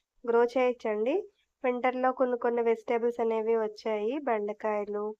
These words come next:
క్లవ్ బీన్స్ ఇవి చాలా బాగుంటాయండి. క్లవ్ బీన్స్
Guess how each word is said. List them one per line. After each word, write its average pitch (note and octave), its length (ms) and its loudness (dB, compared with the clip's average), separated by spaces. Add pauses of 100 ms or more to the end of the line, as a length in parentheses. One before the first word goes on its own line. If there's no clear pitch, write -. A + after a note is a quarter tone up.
(600)
క్లవ్ A3 360 8
బీన్స్ A3 520 0 (540)
ఇవి C4 200 -2 (240)
చాలా B3 360 2
బాగుంటాయండి. A3+ 760 0
క్లవ్ G#3+ 360 0
బీన్స్ G#3+ 360 2